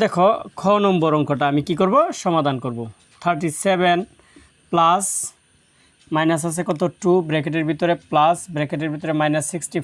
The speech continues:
ফাইভ প্লাস ব্র্যাকেটের ভিতরে মাইনাস এইট। থার্টি সেভেন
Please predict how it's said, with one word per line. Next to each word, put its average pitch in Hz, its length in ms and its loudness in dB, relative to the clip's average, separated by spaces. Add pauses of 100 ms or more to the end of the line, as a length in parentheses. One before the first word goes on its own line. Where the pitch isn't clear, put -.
ফাইভ 185 260 4 (640)
প্লাস 175 260 4 (140)
ব্র্যাকেটের 151 400 0
ভিতরে 170 240 0 (120)
মাইনাস 202 380 2 (600)
এইট। 170 260 2 (120)
থার্টি 190 340 0
সেভেন 175 220 4